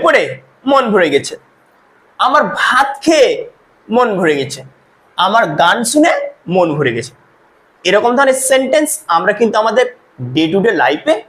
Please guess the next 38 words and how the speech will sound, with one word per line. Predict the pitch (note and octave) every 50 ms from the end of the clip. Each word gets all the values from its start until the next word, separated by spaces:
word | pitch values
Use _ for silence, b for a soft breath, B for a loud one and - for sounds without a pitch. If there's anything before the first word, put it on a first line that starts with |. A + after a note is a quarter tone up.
| -
regularly | - F3 E3+ F#3 F3 E3 D#3+ D3 D3+
বলে | D3 C#3+
থাকি। | - C#3 - - - _ _ _ _
আর | - - D#4
এই | E4 D#4 E4 - _
চারটি | - D4 C#4 - - - - D#4+ D4+
সেন্টেন্সের | D#4+ - D#4 D4+ C4+ D#4 D4+ D4 D#4 C#4+
মধ্যে | C#4 C#4 A#3 F#3+ - E3+ - - - - _ _ D3+
one | D#3+ F#3 G3+ A3 A3 G3+
thing | A#3+ A3+
is | G#3 F#3 - -
common, | - F3+ D#3 C#3+ C3 B2+ A#2 - - _ _ _ _
যেটা | D#3+ D#3+ F3 F#3+
হচ্ছে | A3 G#3+ - - - E4 E4+ E4 E4 - - - _ _ _ _ _ _ -
মন | E3+ F#3 A3 C4 C#4+ C#4+ C#4+ A3+
ভরে | D#3 D#3+ F3 D#3+ D3 C3+
গেছে, | C3+ C3 - - - - - -
মন | A3 C4 C#4+ D4+ D#4 D#4 A#3
ভরে | A#3+ G3 F3+
গেছে। | D3+ D3 - - E3+
এই | F#3+ -
কথাটা | A3+ G#3+ C4 - C#4+
এই | - C4 C4 - -
চারটি | F4+ E4 - - - - - D#4+ C#4
বাক্যতে | G3+ F3+ D3 C#3+ D3 - D3 C#3+ B2+
রয়েছে। | A#2+ A#2 A#2+ - - - _ _ _ _ _
So | - -
the | F4 F#4+ - - - - G#3+
point | B3 C#4+ E4 F#4+ E4+ -
is, | A3+ B3+ C4 - - - _ _ _ _ _ _ _ _ -
এরকম | B3+ D4 E4 D#4+ F4+ F4+ F#4
ধরনের | F4+ F4+ E4+ C4
বাক্যগুলি | A3 - A#3 A#3+ - E4 D#4 D#4 A3+ E3 - - _ _ _ _ _
আমরা | - A3 A#3+ C4
কিভাবে | C4 - C#4 C#4+ D4 C#4+ C#4 C#4+
ইংরেজিতে | C#4 C4+ C#4 C#4 A#3+ C4+
বলবো? | B3 C4+ C4 B3+ B3+ - - _ _ _ _ _ _ _ _ _ _ D3+
দেখো, | D#3+ D3+ - - -